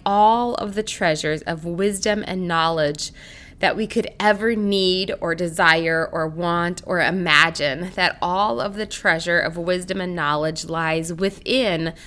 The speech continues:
the Lord Jesus Christ. So we're not gonna take a very large amount of verses today. We're just going to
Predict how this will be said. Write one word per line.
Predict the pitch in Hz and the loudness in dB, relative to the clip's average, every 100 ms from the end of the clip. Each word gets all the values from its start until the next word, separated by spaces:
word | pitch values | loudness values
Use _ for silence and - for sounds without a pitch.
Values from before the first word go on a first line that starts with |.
| - - - | -20 -18 -2
the | 202 | -2
Lord | 185 180 185 | 2 2 0
Jesus | 170 170 165 - | 0 -6 -4 -8
Christ. | - - - - - - - - - - - | -2 -2 -2 -4 -8 -10 -14 -20 -20 -20 -16
So | - - 233 | -4 4 4
we're | 208 220 | 4 4
not | 226 254 | 4 4
gonna | 285 262 | 2 2
take | 254 226 | 0 -2
a | 196 | -2
very | 196 185 180 180 180 - - - | 2 4 4 2 -2 -6 -20 -14
large | 180 185 175 185 - | -4 2 2 2 -2
amount | 185 175 156 208 254 - | -6 0 0 0 -2 -2
of | 220 | -2
verses | 214 220 233 269 - | 0 0 0 -2 -2
today. | 277 269 262 285 302 | -2 0 2 2 2
We're | - 185 | -2 -4
just | 196 202 - | -4 -4 -2
going | 196 190 185 | 0 2 0
to | 180 - 185 175 175 | -2 -2 0 0 0